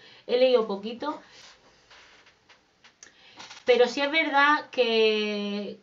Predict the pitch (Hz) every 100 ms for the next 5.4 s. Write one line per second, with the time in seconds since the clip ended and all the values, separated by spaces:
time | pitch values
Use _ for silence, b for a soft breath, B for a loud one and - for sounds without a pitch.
0 | _ _ _ - 240 214 220 240 262 311
1 | 285 254 247 220 220 214 208 - 202 202
2 | - 277 294 269 262 262 262 247 233 226
3 | 220 214 214 220 - 254 262 247 208 247
4 | 240 220 220 214 214 208 - 233 240 226
5 | 220 220 214